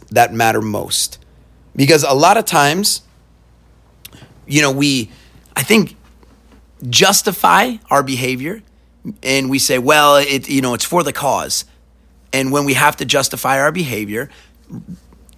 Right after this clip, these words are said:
because we have to justify it, we know that what we've done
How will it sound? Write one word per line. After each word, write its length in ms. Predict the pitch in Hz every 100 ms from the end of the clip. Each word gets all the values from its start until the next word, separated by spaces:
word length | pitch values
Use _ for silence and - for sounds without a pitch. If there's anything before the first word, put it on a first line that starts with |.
| _ _
because 340 | 143 131 165 151
we 80 | 156
have 100 | 147
to 80 | 123
justify 480 | 170 208 208 220
it, 120 | 220 165
we 380 | 151 147 143
know 480 | 135 143 170 120 120
that 220 | 117 127
what 140 | 123 127
we've 160 | 120
done 340 | 107 117 170